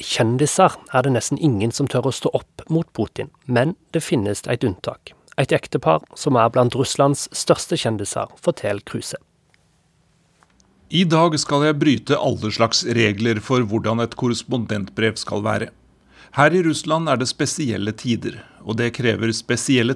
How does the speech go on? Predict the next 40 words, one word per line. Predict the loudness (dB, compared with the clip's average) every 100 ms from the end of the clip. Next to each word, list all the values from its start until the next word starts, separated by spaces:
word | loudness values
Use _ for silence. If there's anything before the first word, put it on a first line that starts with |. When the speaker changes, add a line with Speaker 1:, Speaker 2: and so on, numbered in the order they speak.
| 0
Speaker 2:
tiltak | 0 0 2 2 2
også | -4 -4 -4
fra | 0 0
min | 0 -4
side. | -4 -2 -2 -6 _ _ _ _ _ -20 -20 -18
Jeg | 2 4 4
mener | 2 2 2
at | 0 -2
et | -6 -2
korrespondentbrev | 0 0 -2 -2 0 0 -2 -2 0 0 -2 -4
ideelt | 0 4 4 2 -2
sett | -2 -2 -2 -2
bør | 0
dreie | 2 0 0 -2
seg | 0
om | 0 0 0
nære | 0 -2 -2 -2
og | -2
hverdagslige | -2 0 -2 -4 -4 -2 -2
ting | -2 -2 -2
i | -2
den | -2 0 -2
utsendte | -2 -6 -4 -6
journalistens | -4 -2 -2 -2 -6 -8 -8 -4
liv. | -4 -4 -8 _ _ _ _ -20 -20 -8
Etter | -2 2 4
min | 2 2 2
mening | 2 2 0 -2 2
bør | 4 4
ikke | 2 -2
storpolitikk, | -2 -2 0 -2 -4 -6 -4 -4 -4
som | -2 0
vi | 0
ofte | -2 -4 -2
jobber | 0 0 0 0
mye | 0 -2 -2
med | -2 -2
resten | -6 -4 -4
av | -2
tiden, | -2 0 -2